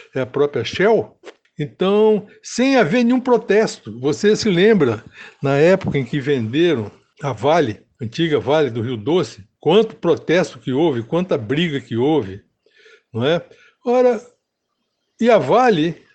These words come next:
a Vale é provavelmente a, a, a quarta ou quinta maior empresa brasileira. Antes dela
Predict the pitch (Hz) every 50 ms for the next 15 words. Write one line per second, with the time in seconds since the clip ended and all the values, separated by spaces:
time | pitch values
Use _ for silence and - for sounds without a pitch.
0 | _ - 151 139 127 151 165 185 196 208 208 233 220 - - _ _ _ _ _
1 | _ _ - 160 156 165 185 196 208 220 214 214 - _ _ - - - _ -
2 | 175 170 156 175 165 170 175 165 165 185 190 196 208 196 185 175 170 170 156 143
3 | 147 143 143 165 151 135 117 - - 175 202 240 254 247 247 - 202 185 - -
4 | - - 196 202 185 196 165 143 143 143 147 151 151 135 113 - 147 143 143 120
5 | 135 123 135 135 127 139 123 110 113 117 117 110 - _ _ - - - _ _
6 | _ - 160 190 208 190 - 180 139 131 156 170 190 202 208 190